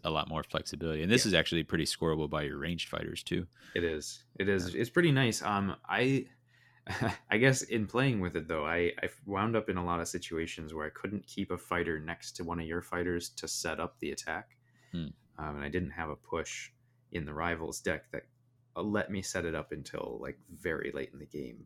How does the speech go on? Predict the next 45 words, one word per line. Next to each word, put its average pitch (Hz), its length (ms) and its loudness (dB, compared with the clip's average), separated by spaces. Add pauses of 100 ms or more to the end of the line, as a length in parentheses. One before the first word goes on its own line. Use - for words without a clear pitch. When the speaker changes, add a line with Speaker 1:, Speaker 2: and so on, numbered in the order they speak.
Speaker 2:
But - 220 -8 (100)
they 113 140 -2
Speaker 1:
Got - 80 -2
it. - 20 -4
Speaker 2:
do 151 180 8
have 90 380 0
pushes 80 360 -6
in 78 100 -6
the 73 80 -8
deck. 67 300 -4
I 78 40 -4
just 73 220 -8
wasn't - 260 -14
drawing 57 340 -10
them. - 200 -14 (140)
I 87 60 -12
think 92 180 -6
that 62 100 -6
was - 80 -2
Speaker 1:
Sure. 87 140 4
Speaker 2:
the 67 60 -4
main 64 240 -12
problem. 62 340 -10 (760)
Speaker 1:
Uh, 92 160 6
what's 120 200 2
another 87 460 4 (120)
objective 73 480 -4
that 69 80 -2
you 67 80 -4
like? 69 200 -4 (520)
Speaker 2:
Um, 131 540 4 (2000)
there 170 360 6
are 165 260 8
a 127 60 6 (640)
number 135 440 6
of 117 100 4
them 107 160 6
that 95 100 6
I 87 100 8
like, 90 400 4
but 107 100 6
I 113 60 6
think 160 240 2
I 226 80 6
want 110 440 4